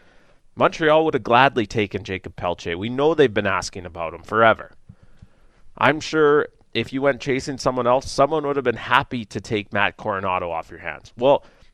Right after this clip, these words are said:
when Jonathan Huberdeau i-, is thirty-three, and I'm gonna screw up how the a-, ages mesh, but you're gonna need a twenty-four-year-old Matt Coronato finishing off some of his passes.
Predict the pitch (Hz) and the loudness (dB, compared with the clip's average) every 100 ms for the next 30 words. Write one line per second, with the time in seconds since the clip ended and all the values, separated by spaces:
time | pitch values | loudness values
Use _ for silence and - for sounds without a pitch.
0 | _ _ _ - 135 127 101 135 190 220 | _ _ _ -2 -2 -2 2 4 4 2
1 | 135 117 165 165 120 113 107 101 98 110 | -4 -4 -2 2 4 4 4 2 0 -4
2 | 104 - 131 135 117 - 131 156 143 143 | -4 -4 -2 -2 -6 -8 -2 2 2 0
3 | - - - - 90 95 101 - 117 101 | -8 -20 -20 -14 -6 -6 -6 -6 -6 -6
4 | - 127 120 113 117 104 104 117 104 _ | -6 2 2 4 2 2 0 -2 -4 _
5 | 120 143 117 92 98 98 151 - 123 - | -2 -2 -4 -8 -2 -2 -2 0 -2 -2
6 | _ - 123 185 220 139 135 196 165 120 | _ -8 -4 -2 -2 -2 -2 0 0 -2
7 | - 139 139 139 120 104 _ 123 127 117 | -6 -2 0 0 -4 -10 _ 0 2 2
8 | 110 110 104 98 104 101 - 120 110 110 | 0 0 0 0 -2 -2 -4 -2 -2 2
9 | 117 120 117 139 156 147 147 139 151 - | 2 2 0 -2 -4 -4 -4 -2 -2 -2
10 | 147 151 143 - 131 180 262 - - - | -4 -4 -10 -2 0 0 -2 -8 -10 -14